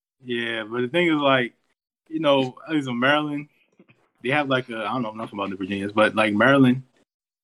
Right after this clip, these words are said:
they have, like, you know, like, most people from Maryland, especially Baltimore,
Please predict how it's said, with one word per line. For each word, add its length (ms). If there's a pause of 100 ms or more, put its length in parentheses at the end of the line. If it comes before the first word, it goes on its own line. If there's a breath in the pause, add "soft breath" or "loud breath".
(100)
they 80
have, 140
like, 160
you 80
know, 400
like, 360 (280)
most 260
people 220
from 200
Maryland, 280
especially 300
Baltimore, 580